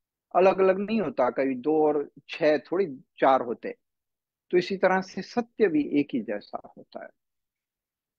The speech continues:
तो जो भी स्वरूप दिखे, रंग रूप दिखे, रूप दिखे, कोई मंत्र नहीं, कोई संत्र नहीं। मंत्र किसके लिए हैं? हम अभी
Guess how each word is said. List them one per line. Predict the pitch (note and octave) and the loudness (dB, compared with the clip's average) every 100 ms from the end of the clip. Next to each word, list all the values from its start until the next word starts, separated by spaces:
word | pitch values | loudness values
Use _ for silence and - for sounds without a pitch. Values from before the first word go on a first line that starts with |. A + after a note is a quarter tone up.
| _ _ _ _ - | _ _ _ _ 2
तो | F3 F#3+ - _ _ _ | 4 6 2 _ _ _
जो | G3+ A#2+ A3 A#3 | -12 -2 2 4
भी | A#3 | 2
स्वरूप | - - D#3+ F#3 F3 | 0 4 6 6 2
दिखे, | C3 C#3 - C3 A2 | -4 -4 -2 -2 0
रंग | C3 E3+ D3+ C3+ | 0 0 -2 -2
रूप | A#2 B2 C3+ | -2 -4 -4
दिखे, | C3 - C3 A2+ | -6 0 2 4
रूप | C3+ E3+ - | 4 2 0
दिखे, | A2 A#2 - A#2 - - _ _ _ _ _ _ _ - | -2 -2 -2 -2 -2 -8 _ _ _ _ _ _ _ 2
कोई | D#3 C#3 | 6 6
मंत्र | C3+ C#3+ C#3 B2 | 6 4 2 0
नहीं, | A#2+ A#2 A#2+ | -2 -2 -6
कोई | - A2+ | -4 -6
संत्र | - C#3 C#3 - G#2+ | 0 0 0 -4 -8
नहीं। | - - - _ _ _ _ | -8 -12 -16 _ _ _ _
मंत्र | C#3 E3+ G3+ G3+ | 4 4 4 -2
किसके | - F#3 - E3 | -2 -4 0 2
लिए | A#2+ | 2
हैं? | G#2 - - | 0 -8 -2
हम | B2+ B2+ | 2 4
अभी | A#2+ A#2+ | 4 2